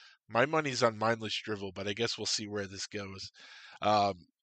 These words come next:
but yeah, I have requested to be moved to the original content side,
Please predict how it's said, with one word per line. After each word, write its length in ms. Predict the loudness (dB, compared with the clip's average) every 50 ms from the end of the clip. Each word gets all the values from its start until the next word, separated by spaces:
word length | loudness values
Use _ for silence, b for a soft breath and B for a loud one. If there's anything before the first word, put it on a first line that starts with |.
| _ _ _ _ _ _ _ _ _ -20 -4 4
but 200 | 6 6 6 8
yeah, 160 | 8 8 10
I 80 | 10 10
have 240 | 10 8 8 6 6
requested 440 | 0 -2 2 2 4 4 2 -4 -4
to 100 | -8 -8
be 100 | -8 -8
moved 280 | -8 -6 -8 -8 -8 -10
to 60 | -8
the 160 | -6 -6 -4
original 440 | -4 -4 -4 -4 -6 -8 -10 -10 -10 -8
content 640 | -6 -2 0 0 0 0 -2 -4 -4 -4 -4 -4
side, 460 | -6 -4 -2 0 0 0 0 0 -2